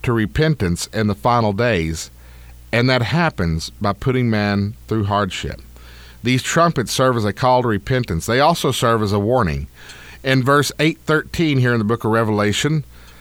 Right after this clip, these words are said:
John says, "And I beheld and heard an angel flying through the midst of heaven, saying with a loud voice, 'Woe, woe, woe to the inhabitants of the earth by reason of the other voices of the trumpet of the three angels which are yet to sound.'"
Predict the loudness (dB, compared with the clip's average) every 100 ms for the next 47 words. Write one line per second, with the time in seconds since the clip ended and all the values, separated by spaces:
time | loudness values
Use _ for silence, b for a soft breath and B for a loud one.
0 | B B B -4 2 4 4 2 2 2
1 | 2 2 4 4 4 4 2 2 2 2
2 | 0 -4 -2 2 4 4 2 2 2 2
3 | 0 2 2 2 0 0 2 2 2 0
4 | 2 2 2 2 0 2 2 0 -6 -12
5 | b b b 2 4 6 6 4 2 0
6 | -4 -14 -6 0 4 6 6 4 2 -2
7 | -8 -12 -8 0 2 4 2 0 -2 B
8 | B B B B -2 2 4 4 2 2
9 | 2 2 2 2 2 0 2 2 2 2
10 | 2 0 2 2 2 2 2 0 0 0
11 | -2 -2 0 0 0 -4 -6 -6 -2 -2
12 | 0 0 2 2 0 -4 -6 -8 -6 -2
13 | -2 -2 -4 -4 -2 -2 -4 -8